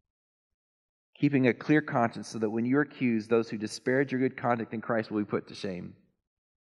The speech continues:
You know what happens when you defend the gospel? When you are able to articulate why you believe what you believe, when you're able to say, not only, "Well, this is what the scripture says," but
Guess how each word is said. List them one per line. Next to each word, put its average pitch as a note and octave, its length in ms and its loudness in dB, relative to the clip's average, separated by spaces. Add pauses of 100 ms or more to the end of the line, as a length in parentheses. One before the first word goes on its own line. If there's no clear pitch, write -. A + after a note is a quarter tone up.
(540)
You C#3+ 80 4
know D3+ 60 8
what B2 80 6
happens C3 240 4
when B2 100 -4
you B2+ 100 -2
defend A#2+ 260 -2
the A2 60 0
gospel? A#2 440 -2 (300)
When C3+ 160 2
you B2 300 4
are B2+ 120 6
able C3 220 4
to C3 60 -4
articulate B2 500 0
why A#2 140 4
you B2+ 100 0
believe A#2+ 240 0
what A#2 140 0
you A2+ 80 -4
believe, A2+ 340 -4
when B2+ 100 -2
you're B2+ 120 4
able C#3+ 220 2
to B2+ 100 -8
say, B2+ 320 2 (320)
not C3+ 160 4
only, C#3+ 360 -2 (160)
"Well, B2 280 4
this D#3+ 200 2
is C#3 80 -6
what C#3+ 200 2
the G#2+ 80 -6
scripture F#3+ 420 0
says," A2+ 260 2
but - 200 -2